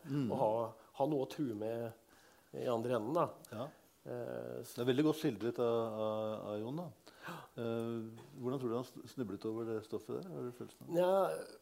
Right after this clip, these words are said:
Speaker 2: han, jeg husker han, eh, skrev at han hadde fått tilsendt, jeg vet ikke fra hvem,
Speaker 1: Nei.
Speaker 2: men da, eh, kopi eller original fra i hvert fall disse dokumentene som i femogførti handlet om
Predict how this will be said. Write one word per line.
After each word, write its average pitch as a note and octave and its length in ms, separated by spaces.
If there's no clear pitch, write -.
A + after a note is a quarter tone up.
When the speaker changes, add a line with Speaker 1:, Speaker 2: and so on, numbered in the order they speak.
Speaker 2:
han, F3 280
jeg D#3+ 120
husker E3 320
han, D#3+ 220
eh, D3+ 760
skrev C3 200
at B2+ 120
han C#3+ 80
hadde D3 180
fått - 380
tilsendt, E3+ 880
jeg C3+ 120
vet B2 80
ikke - 100
fra D#3+ 120
hvem, E3 180
Speaker 1:
Nei. A2 120
Speaker 2:
men D3 160
da, A#2+ 160
eh, B2 440
kopi B2+ 580
eller B2 680
original B2 420
fra B2+ 340
i B2 40
hvert - 160
fall C#3 260
disse C3+ 220
dokumentene B2 520
som C3+ 160
i C#3 60
femogførti A#2+ 560
handlet A#2+ 320
om B2 180